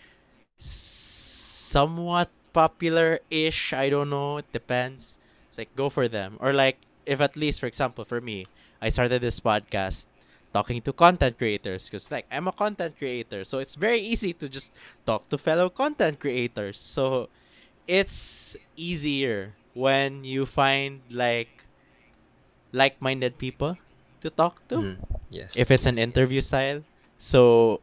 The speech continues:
Speaker 1: yeah, that way. Then, when you're confident enough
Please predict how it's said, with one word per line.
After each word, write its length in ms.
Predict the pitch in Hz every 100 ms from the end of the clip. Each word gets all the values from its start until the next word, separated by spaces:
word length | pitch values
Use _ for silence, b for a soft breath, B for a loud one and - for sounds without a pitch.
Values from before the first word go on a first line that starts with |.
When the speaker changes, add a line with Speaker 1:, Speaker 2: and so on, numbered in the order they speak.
| _
Speaker 1:
yeah, 480 | 110 110 107 95 95 - _ _ -
that 320 | 110 113 -
way. 340 | 110 95 95 -
Then, 440 | 127 147 143 135 - b b -
when 140 | 127
you're 120 | 123 -
confident 520 | 113 120 147 147 156
enough 560 | 165 151 151 - -